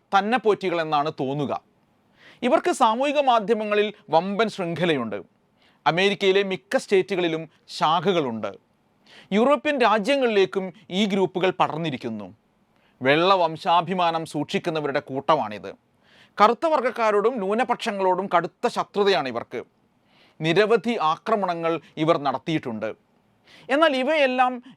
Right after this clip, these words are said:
വ്യക്തികളുടെ പേരിലാണ് അറിയപ്പെടുക. രണ്ടായിരത്തി ഇരുപത്തിയൊന്നിൽ റോബർട്ട് റുണ്ടോ സ്ഥാപിച്ചുവെന്നാണ് ഔദ്യോഗിക രേഖകളിൽ കാണുക. റൈസ് എബവ് മൂവ്മെന്റ് എന്ന പേരിൽ ഇയാൾ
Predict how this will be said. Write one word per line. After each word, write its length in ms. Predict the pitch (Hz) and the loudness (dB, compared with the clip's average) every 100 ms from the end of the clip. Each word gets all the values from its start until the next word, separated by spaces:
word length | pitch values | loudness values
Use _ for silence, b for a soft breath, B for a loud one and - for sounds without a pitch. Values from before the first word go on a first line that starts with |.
| 160 | 0
വ്യക്തികളുടെ 600 | 208 - - 311 330 277 262 | 0 0 -2 2 4 2 2
പേരിലാണ് 360 | 185 170 170 160 | 0 0 -2 0
അറിയപ്പെടുക. 420 | 135 110 107 92 62 _ _ _ _ _ _ - | -2 -4 -6 -8 -12 _ _ _ _ _ _ -6
രണ്ടായിരത്തി 460 | 135 156 170 175 175 | 4 4 4 -2 -4
ഇരുപത്തിയൊന്നിൽ 720 | 156 175 - 175 151 160 160 165 - b b b b | -4 -4 -4 -4 -4 -4 -4 -6 -8 b b b b
റോബർട്ട് 540 | 180 202 233 269 - 262 156 | 4 4 4 -2 -4 -6 -4
റുണ്ടോ 340 | 185 196 202 214 | -4 2 2 2
സ്ഥാപിച്ചുവെന്നാണ് 1080 | - 175 180 208 208 175 165 170 165 160 170 151 - b b 160 | 0 -2 0 -2 -2 -2 -2 0 2 2 0 -4 -8 b b 2
ഔദ്യോഗിക 400 | 190 180 285 247 | 2 2 0 2
രേഖകളിൽ 380 | 185 160 156 160 147 | 2 0 -2 -2 -2
കാണുക. 260 | 120 113 90 - _ _ _ _ b b b | -4 -4 -8 -10 _ _ _ _ b b b
റൈസ് 400 | 196 233 339 - 294 | 4 6 4 0 0
എബവ് 240 | 262 277 247 | 2 2 0
മൂവ്മെന്റ് 460 | 196 226 247 240 226 185 | -2 -2 -2 -4 -4 -2
എന്ന 120 | 208 208 | -2 0
പേരിൽ 260 | 170 165 180 b b 190 | 2 2 -2 b b 4
ഇയാൾ 180 | 233 | 4